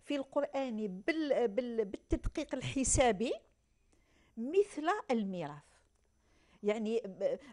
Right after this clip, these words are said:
الله سبحانه وتعالى مسائل العقيدة، مسائل العبادات مفصلة، مدققة، مضبوطة، متعلقة بعلاقة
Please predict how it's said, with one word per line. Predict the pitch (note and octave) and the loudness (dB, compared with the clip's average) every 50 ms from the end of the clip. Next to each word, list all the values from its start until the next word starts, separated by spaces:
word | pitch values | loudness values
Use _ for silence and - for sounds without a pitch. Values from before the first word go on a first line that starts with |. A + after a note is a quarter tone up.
| - | -8
الله | G3+ G3+ A3+ A3 | -6 -4 -4 -4
سبحانه | - G#3 - - A3+ G3+ G#3+ | -6 -8 -8 -6 -6 -4 -6
وتعالى | G#3 - A3+ G#3 A3 G#3+ G#3+ | -6 -6 -6 -6 -6 -6 -6
مسائل | G#3 G#3 - A#3 - - G#3 G3+ | -8 -8 -8 -8 -8 -8 -8 -8
العقيدة، | F3+ F3 F#3+ - - - A3 G#3 F#3 G#3 G3+ G3+ G#3 G#3 | -8 -8 -10 -10 -8 -8 -8 -6 -6 -6 -6 -6 -6 -6
مسائل | G#3 G#3 - - G#3+ G3 - A3 G#3+ G#3 G3 | -8 -10 -10 -8 -8 -8 -6 -8 -10 -10 -8
العبادات | - G3+ F#3+ F3+ A3+ A3 G#3 - A3 A3 G#3+ G#3+ A3 | -8 -8 -6 -4 -4 -4 -4 -2 -2 -2 -4 -4 -6
مفصلة، | G#3+ G#3+ - - - - - - A3+ G#3 G#3 A3 A3 A3 | -8 -10 -10 -10 -10 -10 -8 -6 -6 -6 -4 -4 -4 -6
مدققة، | G#3 A3 G#3+ G3+ - - _ - A#3 A3 - - A3 A3 | -6 -8 -10 -10 -12 -14 _ -6 -6 -6 -4 -4 -4 -2
مضبوطة، | G#3+ G#3+ G3+ G3 F#3 - A#3 A#3 A#3 - A3+ | -2 -4 -4 -6 -4 -2 -2 -2 -2 -2 -4
متعلقة | G#3+ G#3 - A#3+ - A3+ G#3+ A3+ A3+ - A3+ A3+ - - - - _ | -4 -4 -6 -6 -4 -2 -4 -4 -2 -2 -4 -6 -6 -10 -20 -16 _
بعلاقة | G#3 A3+ A3+ A#3 A#3 A#3 A3+ - A#3 | 0 0 2 2 0 -2 -4 -4 -8